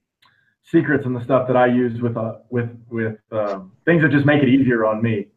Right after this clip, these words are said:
you know, as far as getting content or, uh, you know, all cheap stuff that I got on Amazon. So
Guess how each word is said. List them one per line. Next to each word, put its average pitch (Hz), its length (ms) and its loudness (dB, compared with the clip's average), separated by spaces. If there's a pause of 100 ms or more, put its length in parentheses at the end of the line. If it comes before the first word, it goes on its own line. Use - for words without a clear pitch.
(100)
you 131 80 -2
know, 110 220 2
as 113 120 0
far 117 240 4
as 113 120 0 (260)
getting 120 360 2
content 120 640 0
or, 98 240 -6 (680)
uh, 110 260 2
you 123 100 2
know, 107 120 2
all 131 160 2
cheap 139 160 0
stuff 123 200 -2
that 117 80 -2
I 113 60 2
got 110 140 2
on 104 100 -2
Amazon. 101 520 -8
So 90 260 -8